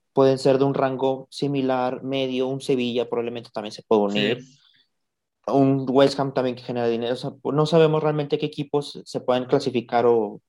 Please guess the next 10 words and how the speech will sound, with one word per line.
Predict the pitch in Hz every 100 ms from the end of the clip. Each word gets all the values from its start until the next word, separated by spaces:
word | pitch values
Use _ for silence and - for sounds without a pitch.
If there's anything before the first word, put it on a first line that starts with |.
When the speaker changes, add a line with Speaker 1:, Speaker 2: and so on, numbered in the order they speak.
| -
Speaker 1:
deportivamente | 123 123 117 135 127 127 123 123 127
o | 123
financieramente | 123 113 - 120 120 117 120 _ - - - _ _ -
por | 131
la | 131
masa | 127 131 151
de | 135
gente | 135 131 -
que | 139
sigan, | 143 135 143